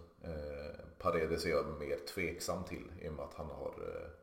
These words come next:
fått ganska sparsamt med speltid och, och när han väl har spelat så har det varit, eh, ganska mycket upp och ner. Det var någon match han var riktigt bra i, men sen har han varit, eh, lite, lite mellanmjölk när han fått spela.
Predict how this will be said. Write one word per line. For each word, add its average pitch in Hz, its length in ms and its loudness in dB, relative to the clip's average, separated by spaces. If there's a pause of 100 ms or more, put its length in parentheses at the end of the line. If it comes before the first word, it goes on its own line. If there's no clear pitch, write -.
(520)
fått - 140 -2
ganska 92 220 6
sparsamt 90 600 8
med 90 120 4
speltid 85 500 4
och, - 320 0
och 85 60 2
när 80 200 6
han 80 100 6
väl 78 140 8
har 73 80 2
spelat 76 360 2
så 73 100 0
har 71 60 -2
det - 100 -2
varit, - 300 -4
eh, - 280 -4
ganska - 240 -4
mycket 78 420 -4
upp 92 280 0
och 92 80 6
ner. 82 180 4
Det 85 140 2
var 85 240 4
någon 82 240 2
match 78 220 2
han 76 240 -4 (840)
var 110 180 12
riktigt 101 300 8
bra 92 300 12
i, 82 40 4
men 82 200 6
sen 76 240 4
har 78 180 2
han 73 160 0
varit, - 300 -4
eh, 78 80 -2
lite, 78 480 0
lite 107 280 4
mellanmjölk 90 760 8
när 87 100 2
han 82 100 4
fått 85 120 -4
spela. 85 260 0